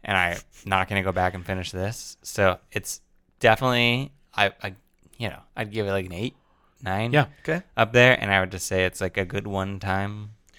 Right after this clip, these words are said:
Speaker 2: Yeah.
Speaker 3: I, I think, yeah,
Speaker 1: Content
Speaker 3: I
Speaker 1: for
Speaker 3: mean,
Speaker 1: me.
Speaker 3: it just depends how much you value, like,
Speaker 2: Yeah.
Speaker 3: replayability.
Speaker 2: Right.
Speaker 3: I mean, there's a lot of games that I don't ever get back to, even though
Speaker 2: Yeah.
Speaker 3: that I, I would like to.
Speaker 2: Yeah.
Speaker 1: Yeah.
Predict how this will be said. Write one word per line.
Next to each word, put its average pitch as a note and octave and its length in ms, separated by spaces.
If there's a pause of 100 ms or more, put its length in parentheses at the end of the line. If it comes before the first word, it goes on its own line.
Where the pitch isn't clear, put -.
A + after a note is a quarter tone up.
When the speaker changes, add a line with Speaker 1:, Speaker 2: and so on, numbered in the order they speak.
(100)
Speaker 2:
Yeah. E3 140
Speaker 3:
I, D3+ 160
I D#3 120
think, C#3+ 340
yeah, A2 300
Speaker 1:
Content - 120
Speaker 3:
I A2+ 60
Speaker 1:
for A#2 60
Speaker 3:
mean, B2 160
Speaker 1:
me. - 100
Speaker 3:
it A#2+ 140
just A#2 160
depends G#2+ 360
how G#2+ 140
much G2 220
you G2+ 180
value, F2 1400 (120)
like, E2+ 180
Speaker 2:
Yeah. D2+ 120
Speaker 3:
replayability. F2 1120 (100)
Speaker 2:
Right. G2 240 (140)
Speaker 3:
I F#2+ 80
mean, F2+ 480
there's G#2 240 (1300)
a G2 60
lot G2+ 260
of G#2 80
games F#2 380
that E2+ 180
I F2 140
don't F2 260 (240)
ever F2 180
get E2+ 280 (140)
back F2 300
to, F#2 80
even F2 300
though E2+ 80
Speaker 2:
Yeah. E2+ 100
Speaker 3:
that D#2+ 160
I, D#2 400
I E2 40
would D2+ 140
like E2 260
to. D3+ 260 (180)
Speaker 2:
Yeah. - 200 (180)
Speaker 1:
Yeah. G2 180